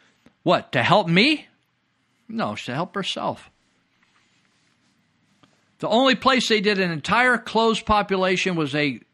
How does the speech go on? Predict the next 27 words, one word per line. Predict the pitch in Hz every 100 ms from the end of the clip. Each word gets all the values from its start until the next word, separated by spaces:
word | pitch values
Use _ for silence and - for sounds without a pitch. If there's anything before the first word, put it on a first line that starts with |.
| _
they | 143 143
did | 165 147
the | 131
Diamond | 113 175 202 202 185
Princess | 185 185 175 160
cruise | - 185 170 -
ship. | 131 110
Who | 208 330
are | 302 269
those | 214 165
people? | - 165 151 135 107 -
They're | 262
all | 285 254
busted | 156 277 262 - 247
up | 262 202
human | 226 254 247
beings. | 226 247 233 170 -
Instead | 160 - 226
of | 214
a | 190
convalescent | 214 226 214 220 226 208
hospital, | 185 202 196 208
they're | 190
floating | 175 - 233 247 247
around | 226 226 233 233
the | 208
world, | 220 262 233 156 117